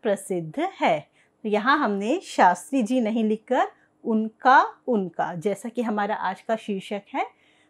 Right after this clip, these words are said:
उनका, इस शब्द का उपयोग करते हुए हमने वाक्य बनाया। ऐसे ही आप तीन वाक्य और बनाएंगे।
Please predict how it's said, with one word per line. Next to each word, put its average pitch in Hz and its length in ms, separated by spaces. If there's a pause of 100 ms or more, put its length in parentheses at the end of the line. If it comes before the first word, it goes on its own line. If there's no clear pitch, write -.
(120)
उनका, 226 580
इस 262 100
शब्द 180 340
का 269 180
उपयोग 208 480
करते 180 400
हुए 185 220
हमने 196 300 (220)
वाक्य 175 340
बनाया। 170 440 (480)
ऐसे 208 200
ही 254 100
आप 196 200
तीन 190 180
वाक्य 180 340
और 196 260
बनाएंगे। 208 640